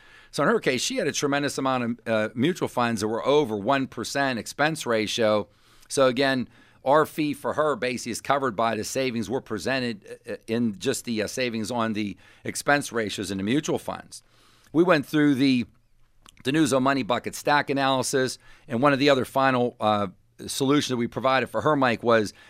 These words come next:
comfort around her children. Her number one concern was that she wanted to be able to, to retire comfortably, and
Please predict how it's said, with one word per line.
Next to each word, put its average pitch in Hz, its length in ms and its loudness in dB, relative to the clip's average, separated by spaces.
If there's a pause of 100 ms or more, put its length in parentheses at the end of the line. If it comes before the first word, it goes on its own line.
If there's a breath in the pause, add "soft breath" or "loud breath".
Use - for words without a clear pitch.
(140 soft breath)
comfort 143 360 0
around 131 220 2
her 107 140 -4
children. 123 720 0 (100)
Her 151 340 0
number 139 240 0
one 143 160 0
concern 127 460 0
was 117 340 0 (280 soft breath)
that 120 80 -12
she - 120 -2
wanted 147 180 0
to 127 40 -6
be 131 100 -2
able 117 120 0
to, 110 40 -4
to - 160 -10
retire 131 460 -4
comfortably, 120 800 -4 (440 soft breath)
and 139 500 0